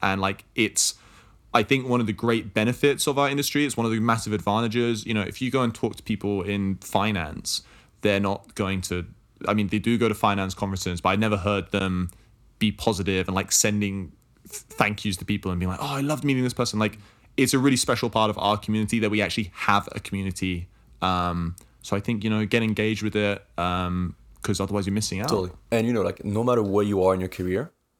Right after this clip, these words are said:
Speaker 2: literally no matter at which stage you are,
Speaker 1: Yeah.
Speaker 2: going to events is probably the most valuable networking thing you can do. Like, don't spend five hundred, six hundred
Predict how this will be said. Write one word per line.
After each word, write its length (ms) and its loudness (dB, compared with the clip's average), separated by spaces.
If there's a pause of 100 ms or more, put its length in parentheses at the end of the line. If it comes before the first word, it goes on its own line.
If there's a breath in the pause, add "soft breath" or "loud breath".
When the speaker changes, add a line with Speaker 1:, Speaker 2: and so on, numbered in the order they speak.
(160)
Speaker 2:
literally 380 -2
no 200 2
matter 380 2
at 160 -12
which 220 -4
stage 200 -8
you 140 -6
are, 140 -8 (240)
Speaker 1:
Yeah. 160 -4 (1160)
Speaker 2:
going 200 2
to 120 -2
events 380 -2
is 140 -4
probably 220 -2
the 100 -4
most 240 -4
valuable 440 -2
networking 440 -6
thing 160 -4
you 80 -4
can 160 -4
do. 180 -2 (240)
Like, 320 4
don't 240 6
spend 320 2
five 300 2
hundred, 160 -2
six 160 -2
hundred 140 -4